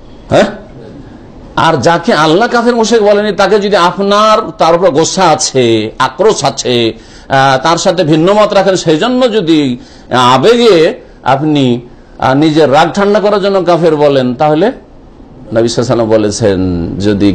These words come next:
কেউ কোনো মুসলিম ভাইকে কাফের বলে, তাহলে দুইজনে একজন কাফের হবে। ও যদি কাফের না হয়, তাহলে যে বলল সে কাফের হবে। জি হ্যাঁ, ফাকাদ বা'a, বা'a। সুতরাং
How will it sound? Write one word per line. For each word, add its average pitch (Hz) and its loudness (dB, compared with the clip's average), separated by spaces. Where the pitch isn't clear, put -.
কেউ 98 2
কোনো 101 0
মুসলিম 117 0
ভাইকে 135 0
কাফের 98 0
বলে, 82 0
তাহলে 120 2
দুইজনে 139 2
একজন 127 -2
কাফের 82 -2
হবে। 95 2
ও 123 2
যদি 127 0
কাফের 127 0
না 139 2
হয়, 185 2
তাহলে 131 2
যে 131 2
বলল 147 4
সে - 0
কাফের 80 -4
হবে। 73 -8
জি 90 -4
হ্যাঁ, 90 -6
ফাকাদ 127 2
বা'a, 180 2
বা'a। 165 2
সুতরাং 170 0